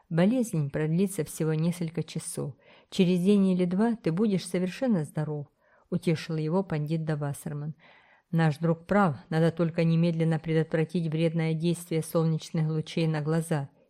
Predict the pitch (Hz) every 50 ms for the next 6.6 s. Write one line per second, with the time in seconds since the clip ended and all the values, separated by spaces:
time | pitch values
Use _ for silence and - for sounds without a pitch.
0 | _ - 156 - - 165 143 165 165 160 - - 170 165 175 170 - - 170 147
1 | 147 - _ _ _ _ _ - 160 160 151 151 143 143 147 139 - - - 151
2 | 143 139 139 143 147 139 - _ _ _ - 170 - - - - 190 180 160 175
3 | 165 165 160 160 165 165 175 175 175 165 165 156 143 139 139 135 - _ _ _
4 | 165 147 - - 185 175 170 170 165 156 - - 170 160 147 160 180 190 180 -
5 | - 165 156 160 156 156 151 160 165 160 160 - 175 165 - - 170 160 165 160
6 | 165 175 180 175 - - - - 147 143 143 143